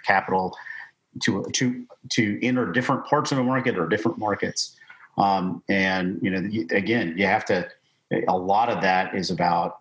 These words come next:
investing in, uh, sales and marketing and product and engineering, uh, structures that produce those repeatable results. Um, so that's, that's really where my head is, is, you know, how do we get there? And that also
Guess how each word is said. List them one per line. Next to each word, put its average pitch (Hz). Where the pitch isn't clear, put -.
investing 98
in, 92
uh, 90
sales 117
and 98
marketing 104
and 185
product 135
and 120
engineering, 104
uh, 95
structures 107
that 92
produce 110
those 98
repeatable 87
results. -
Um, 90
so 92
that's, 160
that's 156
really 131
where 101
my 98
head 85
is, -
is, 98
you 92
know, 92
how 117
do 120
we 104
get 107
there? 101
And 101
that 120
also 127